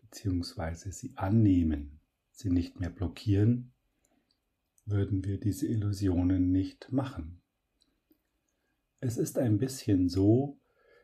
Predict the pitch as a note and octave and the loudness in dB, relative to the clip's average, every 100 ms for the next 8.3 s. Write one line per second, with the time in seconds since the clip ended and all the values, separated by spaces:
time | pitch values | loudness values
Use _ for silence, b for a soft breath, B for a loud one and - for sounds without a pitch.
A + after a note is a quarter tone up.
0 | b - G2+ G2 G#2 G#2+ A2 A2+ G2+ - | b -6 0 4 4 4 2 2 0 -2
1 | - G2 G#2+ B2 A#2+ - F2 D#2+ D#2+ E2 | -4 0 2 0 -4 2 4 4 -2 -10
2 | - - - - E3 _ _ _ _ _ | -8 -8 -8 -12 -16 _ _ _ _ _
3 | _ _ _ - G2+ B2+ B2+ - C3 C3 | _ _ _ -6 2 2 2 6 8 8
4 | B2+ G2+ E2 D#2 - G2+ G#2+ G#2+ G#2+ A2 | 4 -2 -2 -6 -2 2 4 4 2 2
5 | A2+ A2 F#2 G#2+ E2 D#2+ - G#2+ G2 F#2 | 2 -2 -4 -6 -6 -10 -10 -2 0 2
6 | G#2+ C#3+ E3 _ _ _ - A#2 A2 F#2 | 2 0 -6 _ _ _ -4 -2 0 -4
7 | - G2 G2+ B2 - - - - A2 G2 | -2 0 0 -2 -6 -6 -6 -10 -12 -12
8 | - - - | -16 -18 -18